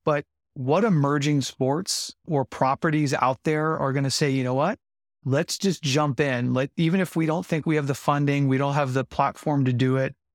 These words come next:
let's find a way to make sure that we get ourselves out in the mix." And can they grow an audience now while the opportunity is hot and there's a gap in what people are consuming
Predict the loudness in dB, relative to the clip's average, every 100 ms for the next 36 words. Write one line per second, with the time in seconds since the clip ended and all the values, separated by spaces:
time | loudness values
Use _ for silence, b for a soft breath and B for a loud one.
0 | -4 -2 -2 -6 -2 0 2 2 2 0
1 | 0 0 -2 -2 -2 -2 0 0 0 0
2 | 0 -2 -2 -2 -2 -2 -2 -2 0 -2
3 | -4 -8 -12 _ _ -6 -4 0 0 2
4 | 2 0 0 0 2 0 0 0 2 2
5 | 0 -2 -4 -2 0 0 0 0 0 0
6 | 0 0 0 -2 -4 -2 0 0 0 -2
7 | -2 -2 -2 -2 -2 -2 -2 0 0 -2
8 | -6 -8 -2 0 -2 -2 -4 -2 -4 -2
9 | -4 -2 -2 0 0